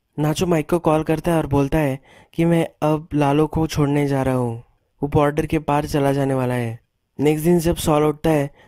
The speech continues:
तो किम ने सॉल के लिए स्पेशली छुट्टी ली होती है, उसका ख्याल रखने वाली होती है। किम फिर उसके लिए जूस बना रही होती है, पर जूसर का जो आवाज़ हो रहा है, वो बहुत ही उसे डिस्टर्ब कर रहा होता है। सॉल ने लोगों को मरते हुए देखा था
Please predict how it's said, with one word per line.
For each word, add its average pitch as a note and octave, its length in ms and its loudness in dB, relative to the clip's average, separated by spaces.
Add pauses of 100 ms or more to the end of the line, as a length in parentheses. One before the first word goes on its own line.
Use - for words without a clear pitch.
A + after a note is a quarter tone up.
(100)
तो D#3 60 -6
किम E3+ 180 2
ने F3+ 180 4
सॉल D#3 280 -2
के D#3+ 120 -2
लिए D#3+ 180 2
स्पेशली D#3 560 0
छुट्टी D3+ 340 -2
ली C#3+ 140 0
होती C3+ 280 0
है, B2 220 -2 (420)
उसका E3+ 260 -2
ख्याल F3 340 2
रखने E3 240 0
वाली D3 200 2
होती C#3 260 2
है। B2 220 -2 (580)
किम F3+ 160 2
फिर F#3 160 2
उसके F3+ 240 0
लिए F3+ 140 2
जूस D#3+ 240 2
बना E3 260 2
रही E3 100 4
होती E3 260 2
है, D3 140 -2 (380)
पर D#3+ 100 2
जूसर D#3+ 400 0
का E3 140 2
जो D#3+ 160 0
आवाज़ D3+ 380 0
हो D#3+ 40 2
रहा D3+ 180 2
है, D3+ 260 -2 (460)
वो E3+ 160 4
बहुत E3 480 0
ही E3+ 60 0
उसे D#3 220 -2
डिस्टर्ब D3 380 -2
कर C#3+ 180 -2
रहा C3+ 120 0
होता C3 180 -2
है। B2+ 240 -4 (100)
सॉल D3+ 240 0
ने D#3 120 2
लोगों D3+ 200 2
को D3+ 140 -2
मरते D3 280 0
हुए D#3 100 4
देखा D3+ 280 -2
था D3 220 0